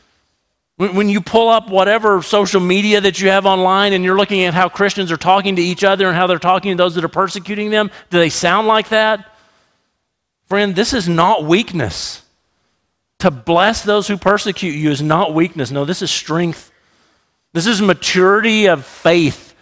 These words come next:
This is your sanctification giving evidence in your life.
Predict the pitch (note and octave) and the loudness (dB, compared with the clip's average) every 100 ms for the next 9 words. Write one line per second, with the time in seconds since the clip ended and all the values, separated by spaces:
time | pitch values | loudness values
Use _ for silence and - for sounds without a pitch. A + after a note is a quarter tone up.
0 | - F3+ A#3+ G3 G3+ D#3+ - G#3 A3+ G3+ | -2 -2 0 0 0 -2 0 0 0 -4
1 | F3 E3+ F#3+ G3+ G3 F3+ D#3 D3 E3+ D#3+ | -4 -2 0 0 0 -2 -2 0 0 2
2 | D#3+ G3 G3 E3+ D#3+ E3 C#3+ C3 D#3 G#3 | 2 2 2 0 -2 -2 0 2 2 2
3 | F3+ C3 - | 2 -2 -10